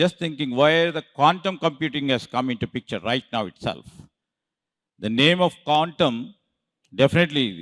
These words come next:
the next level of, uh, technology where I think again Dil Raju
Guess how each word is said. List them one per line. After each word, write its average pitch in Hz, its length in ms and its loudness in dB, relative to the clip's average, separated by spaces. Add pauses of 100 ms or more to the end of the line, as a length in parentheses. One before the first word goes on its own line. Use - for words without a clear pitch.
(100)
the 135 120 0
next - 200 -4 (120)
level 156 300 2
of, 143 100 0 (160)
uh, 110 220 -2 (120)
technology 135 640 2
where 135 180 4 (100)
I 147 40 2 (140)
think 139 220 0 (140)
again 147 340 6 (1040)
Dil 135 200 4
Raju 143 300 8